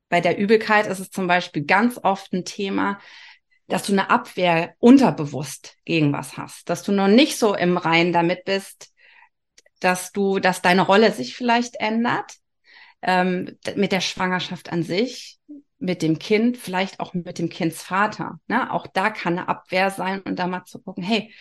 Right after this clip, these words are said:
wo, wo, ganz ehrlich sein, wo bin ich mit mir noch nicht im Reinen? Wo ist da noch so eine, ähm, ja, noch ein Unterschied zwischen dem, wie, wie es, wie ich so im Außen erlebe oder vielleicht auch zeige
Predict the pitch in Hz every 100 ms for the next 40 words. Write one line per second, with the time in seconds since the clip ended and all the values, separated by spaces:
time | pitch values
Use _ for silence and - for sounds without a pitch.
0 | - - _ _ - 220 240 247 _ 190
1 | 214 247 240 - - - 247 285 247 285
2 | 277 - 170 196 202 240 240 269 285 240
3 | 220 208 196 190 180 196 190 - 180 170
4 | 160 156 165 - - _ 208 214 226 214
5 | 208 208 208 202 196 190 185 185 185 185
6 | 175 175 170 - _ _ _ _ _ _
7 | - 180 202 208 220 262 240 208 220 214
8 | - 202 208 208 185 190 185 180 _ 175
9 | 196 190 - 180 190 196 - 175 156 175
10 | 233 240 196 - 165 185 247 277 185 156
11 | 151 - 156 156 - - - 160 175 185
12 | 196